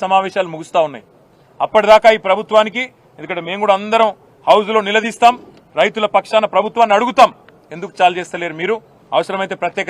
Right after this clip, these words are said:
చర్చ పెట్టండి. లక్షలాది ఎకరాలకు సంబంధించిన, ఎకరాలకు ఆయకట్టు నీళ్ళిచ్చే ప్రాజెక్ట్ ఇది.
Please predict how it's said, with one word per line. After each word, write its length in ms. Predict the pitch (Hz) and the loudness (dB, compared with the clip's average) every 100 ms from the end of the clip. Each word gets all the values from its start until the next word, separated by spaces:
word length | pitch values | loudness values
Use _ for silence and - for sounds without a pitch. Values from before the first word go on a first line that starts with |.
| 175 | -8
చర్చ 140 | 180 220 202 | -8 -4 -4
పెట్టండి. 340 | - 220 226 - _ _ 127 | 0 -2 -2 -8 _ _ 0
లక్షలాది 460 | 175 - 233 247 240 | 2 4 6 6 6
ఎకరాలకు 340 | 233 220 214 - | 2 4 4 0
సంబంధించిన, 380 | 190 190 - 190 175 - _ _ _ _ - _ _ _ _ - | -8 -10 -10 -6 -6 -8 _ _ _ _ -20 _ _ _ _ -12
ఎకరాలకు 380 | - 190 208 196 151 151 | 2 6 6 6 2 2
ఆయకట్టు 380 | 202 208 - 208 170 | 4 2 -2 -10 -10
నీళ్ళిచ్చే 360 | 165 202 - 202 170 | -12 -12 -10 -4 0
ప్రాజెక్ట్ 300 | 190 202 | 0 -2
ఇది. 80 | 156 | -12